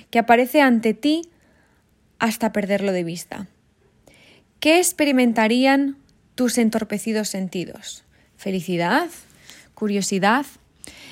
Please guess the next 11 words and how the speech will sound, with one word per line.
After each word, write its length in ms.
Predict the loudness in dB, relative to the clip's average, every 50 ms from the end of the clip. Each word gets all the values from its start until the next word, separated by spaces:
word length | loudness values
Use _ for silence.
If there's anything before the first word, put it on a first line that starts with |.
| -14 -2
¿Empezarías 680 | 0 2 2 2 2 2 2 2 4 4 2 2 2 2
a 40 | 0
andar 400 | 2 4 6 6 4 4 2 0
hacia 280 | -2 -2 -2 -2 -2 -2
esa 200 | -2 -2 -4 -2
tierra 280 | -2 -2 0 0 0 0
desconocida 840 | -2 -2 -4 -6 -4 -4 -4 -6 -4 -4 -2 0 0 0 -2 -2 -6 -12 -18 -20 -20 _ _
y 100 | -4 -2
sin 180 | 0 0 2
embargo 360 | 2 2 2 2 2 4 2 0
acogedora? 640 | 0 -2 -6 -6 -4 -2 -2 0 -2 -2 -4 -4